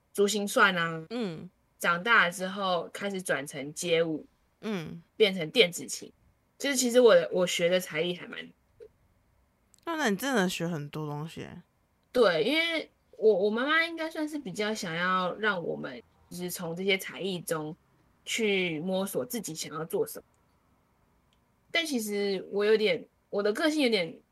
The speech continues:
Speaker 1: 就是北蓝吧，就是人家，哦，可能我妈说什么我就是跑去做，可是我一直，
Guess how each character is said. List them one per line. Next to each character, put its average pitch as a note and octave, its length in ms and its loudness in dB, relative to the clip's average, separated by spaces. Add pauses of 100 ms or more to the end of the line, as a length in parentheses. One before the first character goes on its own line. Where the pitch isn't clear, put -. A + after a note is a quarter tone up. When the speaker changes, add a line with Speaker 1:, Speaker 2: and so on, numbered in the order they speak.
(140)
Speaker 1:
就 A#3 100 -8
是 A3+ 120 -4
北 D#3+ 260 4
蓝 G2 220 -8
吧， B2 220 -4
就 F3+ 120 -4
是 G3+ 400 -4
人 F3+ 180 -4
家， F#3+ 320 2 (320)
哦， F3+ 100 2
可 F3+ 120 -4
能 F3 120 -2
我 E3 60 -2
妈 F3 180 0
说 F#3 160 -4
什 F3 80 -10
么 D3+ 80 -8
我 C3 40 -8
就 D3 120 -6
是 E3+ 60 -8
跑 E3+ 200 -12
去 D3+ 120 -14
做， D#3 180 -4
可 D#3+ 120 -6
是 E3 100 -4
我 F3 160 0
一 D#3 140 -6
直， - 160 -20